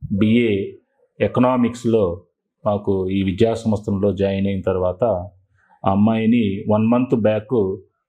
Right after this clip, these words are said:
పులివెందుల్లో జరిగినటువంటి, ఆ, స్టేట్, ఆ, హాకీ జట్టులో సెలెక్ట్ అయిన తర్వాత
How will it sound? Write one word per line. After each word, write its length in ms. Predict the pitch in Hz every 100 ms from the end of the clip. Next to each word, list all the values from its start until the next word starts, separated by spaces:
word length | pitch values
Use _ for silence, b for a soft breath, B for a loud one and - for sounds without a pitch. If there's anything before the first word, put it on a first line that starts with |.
| -
పులివెందుల్లో 600 | 117 131 131 127 123 120
జరిగినటువంటి, 1080 | 110 110 107 104 107 104 101 113 92 95 92 _ _ _ - 104
ఆ, 260 | 95 98 92
స్టేట్, 500 | - 123 127 127 90 - _ _ _ 135 101
ఆ, 360 | 101 95 95 -
హాకీ 320 | 113 113 123
జట్టులో 540 | 110 98 - 104 92 87
సెలెక్ట్ 400 | - 101 104 104
అయిన 160 | 101 98
తర్వాత 380 | 95 95 95